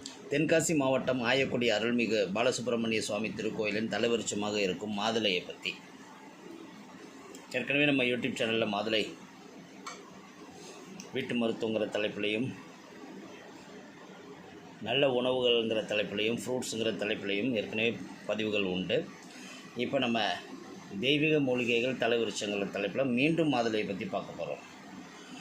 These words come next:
மாதுளம் பழத்திற்கு மலத்தை இழக்கும் சக்தி உண்டு. மலச்சிக்கலால் கஷ்டப்படுபவர்கள் தொடர்ந்து மூன்று நாட்கள் மாதுளம் பழத்தை சாப்பிட்டு வந்தால்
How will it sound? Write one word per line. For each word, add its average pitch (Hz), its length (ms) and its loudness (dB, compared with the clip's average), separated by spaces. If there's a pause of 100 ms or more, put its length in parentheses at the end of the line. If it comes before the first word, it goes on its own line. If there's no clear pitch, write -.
(360)
மாதுளம் 160 360 6
பழத்திற்கு 139 600 2 (300)
மலத்தை 139 580 4
இழக்கும் 123 380 2
சக்தி 120 320 -2
உண்டு. 104 380 2 (580)
மலச்சிக்கலால் 135 640 2
கஷ்டப்படுபவர்கள் 107 920 0
தொடர்ந்து 123 380 0
மூன்று 113 320 2
நாட்கள் 107 400 0
மாதுளம் 110 400 0
பழத்தை 104 320 -2
சாப்பிட்டு 98 420 -2
வந்தால் 92 340 -2